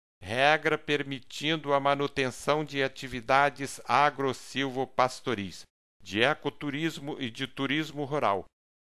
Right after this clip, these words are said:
no entorno das nascentes e olhos d'água, sendo obrigatória, no entanto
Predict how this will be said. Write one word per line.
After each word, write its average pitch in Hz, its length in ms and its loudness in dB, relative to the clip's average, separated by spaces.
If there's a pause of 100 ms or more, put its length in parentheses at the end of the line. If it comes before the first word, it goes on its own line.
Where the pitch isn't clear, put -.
(160)
no 120 280 2
entorno 127 1000 2 (300)
das 113 300 4
nascentes 143 880 -2 (140)
e 123 180 -2
olhos 123 440 4
d'água, 107 440 2 (260)
sendo 127 440 2
obrigatória, 117 720 0
no 113 160 -2
entanto 113 600 0